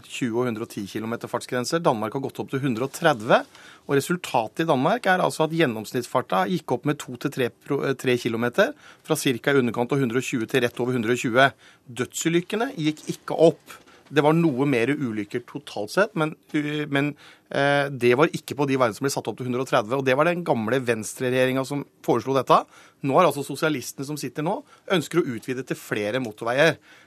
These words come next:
Eh, og så er det sånn at en motorvei reduserer altså antall drepte med nitti prosent,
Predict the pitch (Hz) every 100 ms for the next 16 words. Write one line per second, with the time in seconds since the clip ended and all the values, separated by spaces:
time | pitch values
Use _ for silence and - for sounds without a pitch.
0 | _ 151 170 170 - 156 180 160 156 160
1 | 160 180 165 143 - 170 254 165 160 180
2 | - 135 113 143 120 - 156 - 151 120
3 | - 139 131 - - 117 143 127 117 _
4 | 139 147 151 202 254